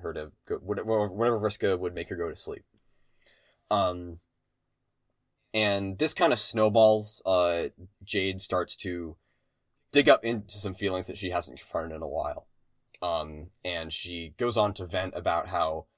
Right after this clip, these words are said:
even after she got off the island and into the game of Suburb, um, even once she finally had that chance, uh, in Cascade when they were moving between universes to finally have some agency, make a choice for herself,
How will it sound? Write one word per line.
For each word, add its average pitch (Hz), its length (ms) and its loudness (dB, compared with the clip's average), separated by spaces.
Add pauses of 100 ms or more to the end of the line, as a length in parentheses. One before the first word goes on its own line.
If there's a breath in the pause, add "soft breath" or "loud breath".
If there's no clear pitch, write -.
(320)
even 151 240 2
after 151 200 6
she 127 140 -4
got 123 140 10
off 120 100 2
the 110 120 -2
island 95 260 2
and 87 100 -6
into 92 140 -6
the 92 60 -8
game 92 160 -6
of 87 100 -10
Suburb, 80 560 -6 (280)
um, 80 520 -2 (400)
even 156 300 4
once 135 200 6
she 113 120 -4
finally 110 380 4
had 101 340 0
that 85 180 2
chance, - 640 -6
uh, 80 500 2
in 92 160 -8
Cascade 104 500 0
when 90 120 -4
they 87 80 -4
were 82 80 -8
moving 87 220 -8
between 80 220 -12
universes 82 680 -8
to 80 260 -10
finally 95 520 -2 (180)
have 95 140 -2
some 92 180 -10
agency, 107 380 -4
make 95 160 -2
a 87 40 -8
choice 90 240 -2
for 82 140 -12
herself, 85 640 -2